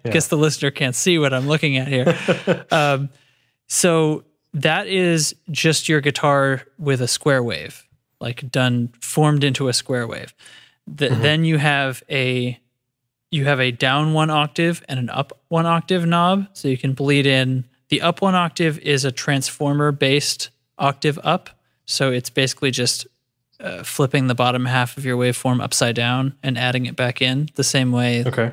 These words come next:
Speaker 2: like a regular, like an octave fuzz would do it in an
Speaker 1: Yep,
Speaker 2: analog
Speaker 1: yep.
Speaker 2: way. Then the other two knobs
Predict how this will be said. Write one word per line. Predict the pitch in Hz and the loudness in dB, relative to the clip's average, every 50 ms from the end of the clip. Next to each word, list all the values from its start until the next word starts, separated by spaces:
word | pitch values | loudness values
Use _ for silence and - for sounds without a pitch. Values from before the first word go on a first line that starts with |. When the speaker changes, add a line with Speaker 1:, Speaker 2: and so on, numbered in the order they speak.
| - _ | -4 _
Speaker 2:
like | - 131 - - | -2 0 0 2
a | |
regular, | 127 131 131 123 135 123 127 123 - | 2 2 2 2 0 0 0 0 2
like | 131 143 143 - | 2 0 2 2
an | 147 | 0
octave | 120 131 127 120 _ - 131 120 | 0 0 -2 -2 _ -4 -4 -4
fuzz | - - 131 123 127 123 123 - | -2 -4 -2 0 0 0 0 -2
would | 139 131 131 | -2 -2 0
do | 143 135 139 | 0 2 2
it | 143 143 - - _ _ _ | 2 0 0 -4 _ _ _
in | - 139 123 | -2 0 0
an | 127 120 | 2 2
Speaker 1:
Yep, | 127 | 0
Speaker 2:
analog | 131 139 131 127 131 135 135 | 0 0 0 2 2 0 0
Speaker 1:
yep. | 139 | 0
Speaker 2:
way. | 143 139 143 156 - _ - - - - - - - - - _ _ _ - | 0 0 0 -2 -4 _ -20 -20 -20 -20 -20 -20 -20 -20 -20 _ _ _ -10
Then | 147 127 - 147 147 151 | -6 0 0 0 2 2
the | 143 139 147 | 2 2 2
other | 165 - 165 | 2 0 -2
two | - - 165 151 | 0 0 0 2
knobs | 147 139 135 131 131 131 - - | 2 2 2 0 -2 -4 -6 -8